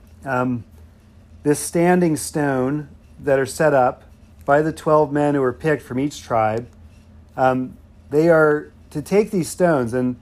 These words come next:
as I talked about yesterday, you can just imagine the competition between these guys. Um, they are gonna pick the biggest stone they can find, and maybe the most creative shaped stone. These are,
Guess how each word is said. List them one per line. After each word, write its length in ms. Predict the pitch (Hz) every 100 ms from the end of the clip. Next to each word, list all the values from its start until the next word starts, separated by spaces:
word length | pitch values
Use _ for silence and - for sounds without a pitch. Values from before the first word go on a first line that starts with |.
| - - -
as 160 | 147 160
I 80 |
talked 280 | 147 151 147
about 200 | 139 127
yesterday, 640 | 127 127 135 127 123 120 - - - - -
you 100 | 135
can 100 | 151
just 180 | 147 -
imagine 420 | 139 139 143 139
the 80 | 139
competition 840 | - 165 156 165 170 175 147 123
between 420 | 123 - 147 143
these 200 | 139 131
guys. 580 | - 147 135 104 95 - - - _ - -
Um, 340 | 120 117 117 110
they 220 | 131 135
are 340 | 131 127 107 - - - - - - -
gonna 200 | 131 135
pick 300 | - 143 -
the 80 | 120
biggest 340 | 131 135 -
stone 420 | - 131 131 131
they 140 | 127 117
can 160 | 123
find, 420 | 110 117 110 98 107
and 60 |
maybe 240 | 147 160 160
the 260 | 151 127 - - - - - -
most 300 | 143 147 -
creative 360 | 151 151 151
shaped 320 | 117 170 165 -
stone. 480 | - 120 107 101
These 200 | 117 151
are, 280 | 165 151 -